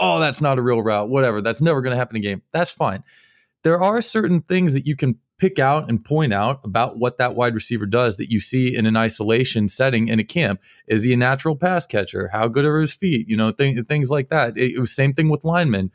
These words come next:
You know, if you wanna break down, I, I know, I know Rob is a huge fan of hips. Do, d-, do the hips burst? Does that punch pop? D-, does the kick slide look good?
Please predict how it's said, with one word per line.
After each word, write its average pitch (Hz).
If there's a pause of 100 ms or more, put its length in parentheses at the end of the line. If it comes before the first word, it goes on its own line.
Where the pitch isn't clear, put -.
(440)
You 131
know, 123
if 117
you 123
wanna 135
break 143
down, 143
I, 127 (100)
I -
know, 123
I 120
know 123
Rob 123
is 107
a -
huge 139
fan 143
of 147
hips. - (480)
Do, 135
d-, 113
do 127
the 147
hips 175
burst? 107
Does 131
that 160
punch 185
pop? 98
D-, 127
does 131
the 139
kick 190
slide 120
look 107
good? 98